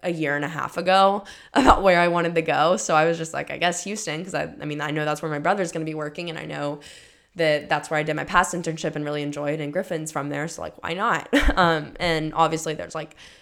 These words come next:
not much in my hometown for me as far as opportunity goes. So that's to clear that up, because I know a lot of people probably are like,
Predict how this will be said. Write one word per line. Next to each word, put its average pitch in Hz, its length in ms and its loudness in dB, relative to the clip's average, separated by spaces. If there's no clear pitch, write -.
not 156 180 2
much 147 200 -2
in 160 60 -4
my 151 100 -4
hometown 151 440 -6
for 151 120 -4
me 147 240 -6
as - 100 -8
far 147 120 0
as 143 100 0
opportunity 147 600 -8
goes. 76 260 -12
So - 320 -8
that's 269 220 6
to 320 80 4
clear 240 260 4
that 156 180 6
up, 160 200 8
because 185 260 -2
I 170 60 0
know 165 140 2
a - 20 2
lot 147 140 2
of 139 80 -8
people 160 220 -6
probably 147 420 -2
are 147 80 -2
like, 147 200 -8